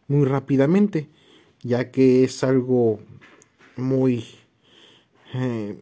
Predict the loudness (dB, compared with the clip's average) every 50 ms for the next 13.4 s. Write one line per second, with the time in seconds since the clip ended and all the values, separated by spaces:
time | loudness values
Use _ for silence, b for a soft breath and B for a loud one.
0 | -20 -14 -8 -4 0 0 0 2 2 0 0 0 0 -2 -2 -2 0 0 2 2
1 | 2 0 -2 -4 -10 -16 b b b b b b b _ -2 0 2 2 2 0
2 | -2 -4 -2 0 2 4 4 6 6 6 4 2 2 4 6 8 8 8 6 4
3 | 2 -2 -2 -2 -2 -2 -2 0 0 2 4 6 6 4 4 4 2 2 2 2
4 | 0 2 4 4 4 4 4 4 4 4 2 0 -6 B B B B B B _
5 | -6 -4 0 2 2 4 4 4 2 2 -2 -6 -2 0 0 2 2 2 2 2
6 | 2 0 0 0 2 4 4 6 4 4 2 -2 b b b b b b b b
7 | _ -10 -4 -2 0 0 0 0 2 2 4 6 6 6 4 4 2 2 2 2
8 | 2 2 2 2 0 -6 -10 -10 -10 -10 -4 0 0 0 0 0 2 4 4 4
9 | 4 4 0 -8 -16 -20 _ _ _ _ _ _ _ _ _ _ _ _ _ _
10 | _ _ _ _ _ _ _ -4 -4 -2 -2 -2 -2 -2 -4 -8 -8 -6 -6 -2
11 | 0 0 0 0 0 2 0 0 2 2 2 2 2 2 -2 -10 -20 -20 _ _
12 | _ _ _ _ _ _ _ _ _ _ _ _ 2 2 4 6 6 6 6 6
13 | 6 6 6 4 4 2 0